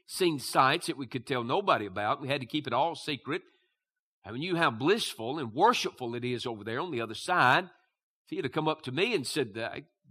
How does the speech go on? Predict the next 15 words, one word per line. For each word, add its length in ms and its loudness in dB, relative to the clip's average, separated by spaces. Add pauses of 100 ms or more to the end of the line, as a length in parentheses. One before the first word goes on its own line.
give 180 -14
you 100 -4
one 320 0
wish," 520 -6 (480)
I'd 200 -4
have 80 -10
said, 260 -4 (440)
"Let's 280 -8
go." 120 -12 (2250)
Um, 340 -10 (1500)
but 120 -20
Paul 260 -4
says, 220 -6
"I'm 220 0
willing 400 -2